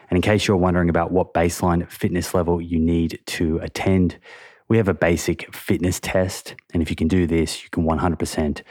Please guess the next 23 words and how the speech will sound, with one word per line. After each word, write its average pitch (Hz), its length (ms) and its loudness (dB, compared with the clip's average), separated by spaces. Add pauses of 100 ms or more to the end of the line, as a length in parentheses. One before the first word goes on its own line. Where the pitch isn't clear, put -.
(320)
do 80 240 2
Journey. 73 500 -2 (540)
This 98 180 2
includes 80 460 -2
a - 80 -8
two 113 240 2
kilometer 87 360 2
slow 80 360 0
jog, 85 440 0 (540)
ninety 98 560 0
second - 560 -2
plank 87 320 0
hold, 95 460 0 (440)
ten 107 260 0
push-ups, - 760 -4 (340)
sixty - 460 -2
second 85 520 0
wall 85 260 2
sit, - 400 -2 (440)
and 85 200 -2
forty 98 580 2
bodyweight 80 640 0
squats. - 720 -4